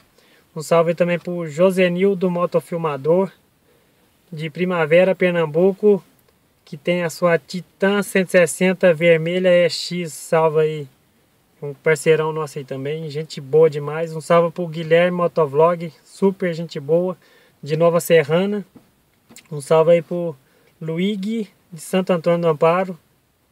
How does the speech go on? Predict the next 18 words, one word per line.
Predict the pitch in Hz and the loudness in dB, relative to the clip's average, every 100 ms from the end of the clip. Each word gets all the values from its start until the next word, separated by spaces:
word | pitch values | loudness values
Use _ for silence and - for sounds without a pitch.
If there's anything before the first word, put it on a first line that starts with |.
| _ _ _ _ _ | _ _ _ _ _
Se | - - | -8 -6
for | 185 202 | -2 -2
Santo | 202 196 | 0 0
Antônio | 185 180 180 | 0 0 -2
do | |
Amparo, | 170 175 185 202 | -2 0 0 0
bom | 185 180 | 0 -2
demais. | 156 156 170 165 | -2 -2 -2 -2
Eu | 175 | -6
não | 180 | -4
sei | 190 | -4
se | 180 170 | -4 -8
tem | - 170 | -6 -2
outro | 170 165 | -2 -2
Santo | 175 165 | -2 -2
Antônio | 160 160 | 0 -2
do | 156 | -2
Amparo | 147 156 151 147 139 | -4 -4 -4 -4 -6